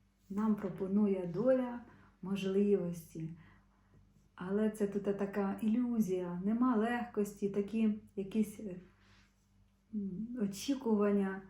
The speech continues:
не знаю, чого я хочу, немає такої чіткої цілі, не можу сфокусуватись на чомусь одному,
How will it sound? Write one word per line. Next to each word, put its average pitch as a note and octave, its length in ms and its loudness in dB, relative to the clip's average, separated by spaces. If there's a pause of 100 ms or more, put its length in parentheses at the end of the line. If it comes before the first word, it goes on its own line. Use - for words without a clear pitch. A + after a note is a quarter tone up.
(320)
не G#3+ 160 6
знаю, A3+ 380 4
чого A3 320 4
я G3+ 180 8
хочу, G#3+ 800 2
немає G#3 680 4
такої G3 640 2 (380)
чіткої G#3 540 4
цілі, A3+ 580 2
не G#3 140 6
можу G#3+ 300 6
сфокусуватись G3 1040 -4
на G#3 100 2
чомусь G#3 420 2
одному, G3 680 2